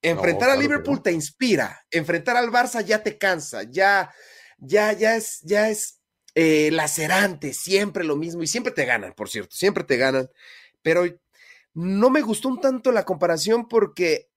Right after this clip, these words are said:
Speaker 1: es Champions y es Copa del Rey, una diferencia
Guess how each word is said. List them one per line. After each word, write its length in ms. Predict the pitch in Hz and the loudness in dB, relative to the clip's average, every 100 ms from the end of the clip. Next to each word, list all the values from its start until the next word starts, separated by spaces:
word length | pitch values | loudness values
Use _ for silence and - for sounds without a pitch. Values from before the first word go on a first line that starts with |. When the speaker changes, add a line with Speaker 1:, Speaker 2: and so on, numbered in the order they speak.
| _ | _
Speaker 1:
es 180 | - 247 | -4 -2
Champions 720 | - 185 196 294 415 - - _ _ _ | 0 -2 0 -2 -2 -8 -20 _ _ _
y 140 | 160 175 | 0 0
es 120 | 170 | 0
Copa 300 | 180 170 156 | -2 -2 0
del 140 | 135 | -2
Rey, 360 | 123 123 90 _ - | -2 -4 -6 _ -8
una 220 | 175 208 | 0 0
diferencia 720 | 160 143 139 175 - 185 - | 0 -6 -6 -6 -4 -6 -6